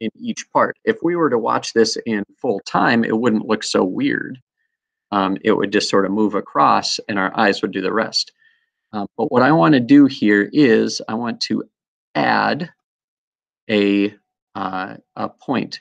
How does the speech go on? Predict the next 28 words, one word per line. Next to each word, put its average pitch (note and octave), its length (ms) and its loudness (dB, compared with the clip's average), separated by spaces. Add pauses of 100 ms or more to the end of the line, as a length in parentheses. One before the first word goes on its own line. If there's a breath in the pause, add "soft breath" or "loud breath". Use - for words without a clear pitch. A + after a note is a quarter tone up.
And G#2+ 180 2
when A#2+ 140 4
I G#2+ 160 2
click A3 380 -2
on A#2 160 2
this G#2 240 -4
now, G2+ 260 -2
it's A#2+ 160 -4
gonna F3 200 -2
put C#3+ 340 0
a A2+ 100 0
dot C3+ 600 -2
there F#2+ 440 -2 (540)
and, G#2+ 560 0 (420)
uh, G2+ 300 0
then A#2+ 320 0
advance A#2 600 -4
the A2+ 120 -4
film G2+ 640 -4
by G2+ 140 0
one G2 480 -2
frame. - 580 -6
So - 160 -8
I, - 100 -4 (240)
I'm A2+ 120 0
gonna A2+ 340 4 (320)
follow C3+ 340 2
the G#2 460 0